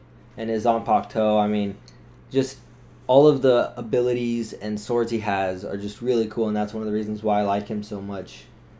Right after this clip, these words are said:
So, next one is Spider-Man, the Miguel O'Hara, or the twenty ninety-nine Spider-Man, the one in the future.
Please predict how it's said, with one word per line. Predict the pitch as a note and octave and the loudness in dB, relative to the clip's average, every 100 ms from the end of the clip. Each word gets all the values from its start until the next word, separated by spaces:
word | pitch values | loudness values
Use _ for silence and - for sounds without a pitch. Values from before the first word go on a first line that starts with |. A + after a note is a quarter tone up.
| - | -20
So, | - G2+ G2+ G2+ - - - - - - | -10 -6 -4 -6 -10 -20 -20 -20 -20 -14
next | A#2+ B2 C#3 | -6 -4 -2
one | C3 | -2
is | A#2+ A2+ | -2 -6
Spider-Man, | - B2+ C3+ C3+ C3+ C3+ C3 - B2 | 0 2 4 4 4 2 0 -6 -6
the | A#2+ A#2+ A#2+ - | -2 -2 -2 -6
Miguel | B2 B2 A2+ A#2 B2+ C3+ | -10 -6 -2 4 8 8
O'Hara, | A#2+ G#2+ C#3+ B2+ G#2 G2 G2+ - | 6 6 6 8 8 4 -2 -12
or | A#2 A2+ G#2+ | -2 2 2
the | G#2 G#2 | 2 -2
twenty | G2+ A#2+ A2+ | -2 -6 -4
ninety-nine | G#2+ A2 A2 A2 G#2 | -2 -2 -2 -2 -2
Spider-Man, | G#2 G2+ G2+ G2 | 0 0 0 -2
the | G2+ | -2
one | G#2 G#2+ | -2 -2
in | G#2 | -4
the | |
future. | - A2 G#2 G#2+ G#2 | -6 -6 -4 -2 -4